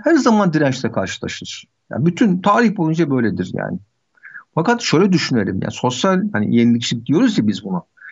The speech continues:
Şimdi toplumun kendi iç, iç işleyişi ve zaman içerisinde ortaya çıkan çeşitli sorunların,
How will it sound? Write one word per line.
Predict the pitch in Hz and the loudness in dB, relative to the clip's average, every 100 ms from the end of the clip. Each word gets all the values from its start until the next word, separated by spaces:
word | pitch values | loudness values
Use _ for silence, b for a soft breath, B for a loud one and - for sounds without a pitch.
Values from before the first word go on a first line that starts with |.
| B B B | B B B
Şimdi | 175 170 | 0 2
toplumun | 185 185 226 214 240 226 | 0 2 4 6 6 4
kendi | - 156 185 220 | 2 0 2 2
iç, | 196 - - | 0 -2 -2
iç | 196 - | -2 0
işleyişi | 185 - 156 131 117 - 107 - _ b _ - | -2 0 2 2 2 0 -2 -4 _ b _ -2
ve | |
zaman | 120 160 202 254 | 0 2 4 2
içerisinde | 247 226 - 214 | 2 -2 0 2
ortaya | 185 165 170 170 | 2 2 4 2
çıkan | 170 - 185 | 2 -2 0
çeşitli | 185 - - 165 - 190 | 0 -2 -4 -6 -6 -4
sorunların, | - - 135 175 214 131 120 | -2 0 2 2 2 0 -2